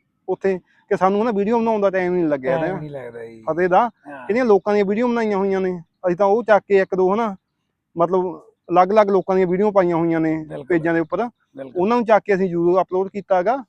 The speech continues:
Speaker 2: ਜੀ ਬਾਈ।
Speaker 1: ਨਹੀਂ, ਆਪ ਸਾਨੂੰ ਵੀਡੀਓ ਬਣਾਉਣ ਦਾ ਜ਼ਿਆਦਾ ਟਾਈਮ ਨਹੀਂ ਲੱਗਿਆ, ਕਿਉਂਕਿ ਲੋਕ ਆ ਰਹੇ ਸੀ, ਜੇ ਲੋਕਾਂ ਨੂੰ ਨਹੀਂ
Speaker 2: ਹਾਂ।
Speaker 1: ਮਿਲਦੇ ਉੱਥੇ ਮੰਡੀ ਦੇ ਉੱਪਰ,
Speaker 2: ਸਹੀ
Speaker 1: ਤਾਂ ਉਹ
Speaker 2: ਗੱਲ ਆ।
Speaker 1: ਗੱਲ ਚੰਗੀ ਨਹੀਂ ਲੱਗਦੀ
Speaker 2: ਚੰਗੀ
Speaker 1: ਹੈਗੀ।
Speaker 2: ਨਹੀਂ ਲੱਗਦੀ
Speaker 1: ਤੇ
Speaker 2: ਵੀਰੇ।
Speaker 1: ਦੂਜੇ ਨੰਬਰ ਤੇ ਆ ਸਾਂਭ ਸੰਭਾਲ ਦੀ ਤੁਸੀਂ ਗੱਲ ਕੀਤੀ ਆ ਵੀਰੇ, ਅੱਜ ਕੱਲ੍ਹ ਲੋਕ ਕਿਤੇ ਨਵੇਂ ਆ,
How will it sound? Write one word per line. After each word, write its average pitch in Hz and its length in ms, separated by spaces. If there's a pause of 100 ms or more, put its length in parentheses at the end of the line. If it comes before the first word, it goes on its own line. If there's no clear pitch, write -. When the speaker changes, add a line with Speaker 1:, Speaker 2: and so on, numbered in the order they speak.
Speaker 2:
ਜੀ 156 160
ਬਾਈ। 151 80
Speaker 1:
ਨਹੀਂ, 208 140
ਆਪ 196 240
ਸਾਨੂੰ 196 220
ਵੀਡੀਓ 196 220
ਬਣਾਉਣ 220 240
ਦਾ 190 80
ਜ਼ਿਆਦਾ 190 180
ਟਾਈਮ 180 260
ਨਹੀਂ 175 140
ਲੱਗਿਆ, 156 220
ਕਿਉਂਕਿ 175 260
ਲੋਕ 170 280
ਆ 160 80
ਰਹੇ 180 180
ਸੀ, 190 120
ਜੇ 180 120
ਲੋਕਾਂ 180 280
ਨੂੰ 175 80
ਨਹੀਂ 180 100
Speaker 2:
ਹਾਂ। 208 80
Speaker 1:
ਮਿਲਦੇ 180 240
ਉੱਥੇ 180 160
ਮੰਡੀ 175 200
ਦੇ 165 80
ਉੱਪਰ, 185 300 (300)
Speaker 2:
ਸਹੀ 180 140
Speaker 1:
ਤਾਂ 190 80
ਉਹ 226 120
Speaker 2:
ਗੱਲ 208 200
ਆ। - 20
Speaker 1:
ਗੱਲ 202 80
ਚੰਗੀ 190 280
ਨਹੀਂ 180 120
ਲੱਗਦੀ 143 260
Speaker 2:
ਚੰਗੀ 147 120
Speaker 1:
ਹੈਗੀ। 180 180
Speaker 2:
ਨਹੀਂ 160 100
ਲੱਗਦੀ 117 260
Speaker 1:
ਤੇ 113 60
Speaker 2:
ਵੀਰੇ। 220 140
Speaker 1:
ਦੂਜੇ 208 220
ਨੰਬਰ 233 260
ਤੇ 233 360
ਆ 202 300
ਸਾਂਭ 185 300
ਸੰਭਾਲ 214 260
ਦੀ 202 80
ਤੁਸੀਂ 196 200
ਗੱਲ 185 160
ਕੀਤੀ 175 240
ਆ 185 40
ਵੀਰੇ, 185 200 (540)
ਅੱਜ 196 120
ਕੱਲ੍ਹ 247 220
ਲੋਕ 214 280
ਕਿਤੇ 226 160
ਨਵੇਂ 202 320
ਆ, 190 240